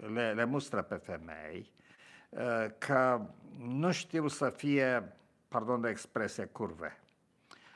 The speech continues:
Anume, din cauza că soților se uită la pornografie sau le trișează. Și le, le spune femeilor că trebuie să facă sex oral. Dacă nu mă credeți, uh, mergeți la ultima biserică care a sărit în, pe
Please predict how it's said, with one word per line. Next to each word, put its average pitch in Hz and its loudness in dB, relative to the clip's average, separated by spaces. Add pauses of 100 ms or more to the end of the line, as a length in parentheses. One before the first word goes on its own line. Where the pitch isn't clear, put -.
Anume, 123 -2
din 113 -2
cauza 123 2
că 120 2
soților 123 2
se - -6
uită 117 -4
la 107 6
pornografie 95 -2
sau 95 -2
le 92 -4
trișează. 80 -2 (720)
Și - -8
le, 131 4 (140)
le 120 4
spune 135 2
femeilor 131 4
că 131 0
trebuie 131 2
să 107 -4
facă 117 4
sex - -4
oral. 78 -6 (520)
Dacă 185 8
nu 165 6
mă 127 6
credeți, 156 4
uh, 113 2 (300)
mergeți 123 0
la 120 10
ultima 127 6
biserică 107 0
care 98 2
a - 6
sărit 107 -4
în, 92 -4
pe 92 -2